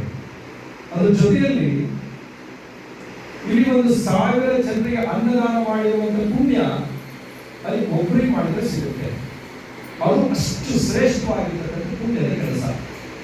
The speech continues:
ಯಾಕೆ ಅಂತ ಕೇಳಿದ್ರೆ, ಹಸಿವಿನಿಂದ, ತಾಪದಿಂದ, ನೋವಿನಿಂದ ಬಳಲುವಂತ ಭಕ್ತರಿಗೆ, ಯಾತ್ರಾರ್ಥಿಗಳಾಗಿ ಬಂದಂತ ಭಕ್ತರಿಗೆ ಒಂದು ತುತ್ತು ಪ್ರಸಾದವನ್ನು ಕೊಟ್ಟಾಗ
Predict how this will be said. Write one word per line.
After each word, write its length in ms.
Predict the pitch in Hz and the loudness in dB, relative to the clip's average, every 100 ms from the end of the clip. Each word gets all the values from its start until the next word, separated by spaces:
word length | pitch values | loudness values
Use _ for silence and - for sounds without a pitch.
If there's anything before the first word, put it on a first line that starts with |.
| - - 139 | -14 -12 0
ಯಾಕೆ 380 | - - 220 214 | 2 2 2 0
ಅಂತ 100 | 208 | 0
ಕೇಳಿದ್ರೆ, 560 | 202 180 165 147 - | 0 -2 -2 -2 0
ಹಸಿವಿನಿಂದ, 680 | 185 - 269 247 240 196 - - - - - - - | 2 4 4 2 2 2 0 -2 -4 -10 -12 -14 -4
ತಾಪದಿಂದ, 640 | 185 226 240 226 202 175 | 0 2 2 0 0 0
ನೋವಿನಿಂದ 880 | 147 - 151 185 226 - 240 208 196 143 - - - - - | 0 0 0 4 4 6 4 2 2 0 -2 -6 -10 -12 -4
ಬಳಲುವಂತ 680 | - 220 233 285 285 247 196 | 0 2 4 4 2 0 0
ಭಕ್ತರಿಗೆ, 640 | 185 - 165 156 143 123 - - - - 147 | 0 0 -2 -2 -4 -4 -8 -12 -14 -6 0
ಯಾತ್ರಾರ್ಥಿಗಳಾಗಿ 1040 | 143 147 - 254 262 254 233 214 208 208 | 0 2 0 0 0 0 2 2 2 2
ಬಂದಂತ 440 | 185 180 175 185 | 0 -2 -4 -4
ಭಕ್ತರಿಗೆ 340 | 156 156 165 165 | -4 -4 -4 -4
ಒಂದು 240 | 156 151 | -2 -2
ತುತ್ತು 360 | 156 180 185 - | -2 -2 -2 -4
ಪ್ರಸಾದವನ್ನು 540 | 139 - 233 233 208 | -2 0 0 2 0
ಕೊಟ್ಟಾಗ 400 | 190 180 - 139 | 0 0 -2 -4